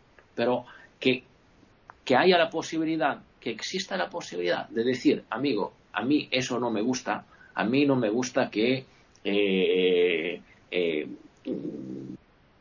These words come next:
algo que estoy, eh, comprando, eh, sea, ah, producido por determinados países, yo tengo que poner unas reglas para, eh, defender los productores de mi país".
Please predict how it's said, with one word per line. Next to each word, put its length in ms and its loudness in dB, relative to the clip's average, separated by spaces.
algo 600 6
que 360 0
estoy, 680 -2
eh, 180 -6
comprando, 800 4
eh, 380 -4
sea, 500 2
ah, 680 -2
producido 720 4
por 260 4
determinados 680 -2
países, 580 -2
yo 240 2
tengo 400 -2
que 340 0
poner 400 2
unas 300 2
reglas 460 0
para, 440 0
eh, 500 -4
defender 640 0
los 540 0
productores 680 0
de 100 -2
mi 120 -2
país". 420 -4